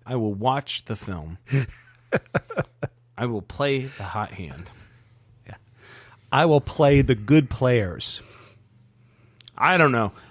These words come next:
Speaker 1: I just feel like it was, it wasn't my cup of tea.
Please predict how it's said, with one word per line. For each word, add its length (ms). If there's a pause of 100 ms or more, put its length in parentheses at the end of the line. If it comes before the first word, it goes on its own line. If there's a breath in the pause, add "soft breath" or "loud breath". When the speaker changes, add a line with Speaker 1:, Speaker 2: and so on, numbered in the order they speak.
(160 soft breath)
Speaker 1:
I 160
just 300
feel 260
like 440 (2000 loud breath)
it 80
was, 280
it 140
wasn't 340
my 160
cup 240
of 100
tea. 240